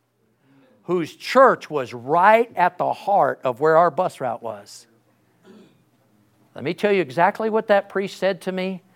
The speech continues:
Standing in the street, Junior's house is here and his church is here. He said, "If you put any of those kids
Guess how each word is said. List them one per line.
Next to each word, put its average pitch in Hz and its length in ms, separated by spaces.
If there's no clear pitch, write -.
Standing 208 600
in 190 100
the 165 80
street, 208 500
Junior's 208 400
house 190 300
is 170 100
here 208 380
and 113 120
his 170 220
church 190 320
is 180 140
here. 123 320
He 143 200
said, 165 360
"If 131 220
you 180 160
put 190 320
any 190 240
of 190 80
those 196 400
kids 117 600